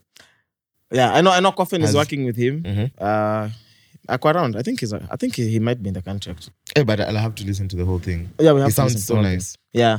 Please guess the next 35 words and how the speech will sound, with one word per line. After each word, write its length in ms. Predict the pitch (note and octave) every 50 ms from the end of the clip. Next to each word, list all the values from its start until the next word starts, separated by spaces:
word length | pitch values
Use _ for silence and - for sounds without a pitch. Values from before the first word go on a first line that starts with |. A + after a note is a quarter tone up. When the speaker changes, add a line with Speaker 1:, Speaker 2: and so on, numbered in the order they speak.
| - - _
Speaker 2:
He 60 | -
sounds 240 | C#3 C#3 C3 D3+ D3
Speaker 1:
Uh, 40 | C3+
at 60 | E3+
Speaker 2:
so 60 | F#3+
Speaker 1:
least 120 | G#3 A3+ -
Speaker 2:
nice. 120 | - -
Speaker 1:
it's, 120 | D#3 A#2+
it's 100 | C3 B2
available 380 | C#3 C3 C#3+ D3+ D3 C#3 A2+ G#2+
everywhere. 300 | G#2 G#2 G2 F#2+ F#2 G2+ A#2 -
It's 100 | - G#2
Speaker 2:
Yeah. 120 | E2+ F2+
Speaker 1:
available 260 | F2+ G#2+ F#2 G2 G2
everywhere. 260 | D#3 - F2 - - - D#3 D3 - - D3+ -
Speaker 2:
<laughs> 320 | _ - D3+ C#3+ C#3 - -
Not 100 | A2+ G#2
Boomplay. 480 | G2+ G2 G2+ F#2+ - F#2 F#2+ A2 A#2
Speaker 1:
Not 140 | C3 D3 D#3
Boomplay. 420 | C#3+ A#2+ A#2+ A2+ - A#2 A2 A#2 A#2 - - D3+
Speaker 2:
The 120 | - - -
Speaker 1:
<laughs> 0 |
Not 180 | F#3 F#3 F#3 D3+
Speaker 2:
O 60 | C#3+
G. 120 | C3 G#2
Speaker 1:
Boomplay. 140 | F#2 - - - - _
No, 80 | - D3+
shout 180 | D3+ F#3+ F#3 F3+
out 100 | F3 -
to 100 | C3+ A2+
akina 160 | - G#2+ G#2
Boomplay. 380 | G#2 A2 G#2+ G2 G2 G2+ F2+ - - _
Speaker 2:
Yeah. 200 | - F2+ F#2 F2 E2+
Speaker 1:
Unajua 200 | F3+ F#3+ G#3 G3+
tuna, 340 | G#3 G3+ G3+ G3+ F#3+ F3+